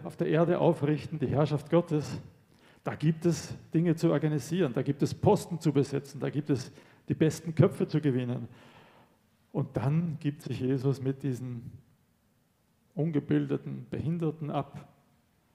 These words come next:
und kümmert sich um sie. Er ist voller Barmherzigkeit. Ganz im Sinne davon, was Martin Schober letzte Woche gesagt hat.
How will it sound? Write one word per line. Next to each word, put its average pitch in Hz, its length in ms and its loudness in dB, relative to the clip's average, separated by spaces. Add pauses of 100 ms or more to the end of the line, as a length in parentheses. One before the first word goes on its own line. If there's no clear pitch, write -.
und 123 180 -14
kümmert 131 340 -2
sich 127 240 -8
um 117 120 -8
sie. 117 260 -10 (1300)
Er 147 360 2
ist 127 460 -6 (560)
voller 123 520 0 (140)
Barmherzigkeit. 110 880 -6 (1600)
Ganz 139 380 -6
im 131 120 -4
Sinne 139 320 -2
davon, 139 360 0
was 127 180 -2
Martin 127 300 -2
Schober 131 480 4
letzte 123 340 -4
Woche 123 240 -2
gesagt 123 480 -6
hat. 139 120 -10